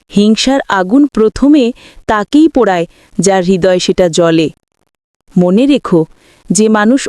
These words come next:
অন্যদের নেয়ামতে খুশি হয়, আল্লাহ তার রিজিতে আরও বরকত দেন, কিন্তু যে অন্যদের খুশিতে জ্বলে, তার নিজের খুশিও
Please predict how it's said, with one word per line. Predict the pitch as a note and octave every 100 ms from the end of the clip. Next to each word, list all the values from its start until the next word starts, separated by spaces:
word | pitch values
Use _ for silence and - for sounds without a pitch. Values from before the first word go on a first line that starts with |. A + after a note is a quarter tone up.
| -
অন্যদের | G#3 G#3 A3+ A3 A#3+
নেয়ামতে | G3+ G3 G3+ G#3 G3+ A#3+ -
খুশি | - F#3+ -
হয়, | A3 A#3+ F4 _ _ _ _ _
আল্লাহ | F#3 F3+ F3+ G3+
তার | - G#3 F3+
রিজিতে | F3 E3+ C4+ - G3+ - _ _ -
আরও | F#3+ F#3 C4
বরকত | G3+ F3+ E3+ F#3+ E3+
দেন, | D#3+ E3 D3+ E3+ _ _ _ _ _
কিন্তু | - C4 D4+
যে | C4+ D4
অন্যদের | B3+ B3+ C4+ D4
খুশিতে | - - C4+ D4 D4
জ্বলে, | A3 G3+ F#3+ C#4+ A3 - _ - - -
তার | C4 B3
নিজের | A#3 G#3+ C4+
খুশিও | C4 - D4+ - E4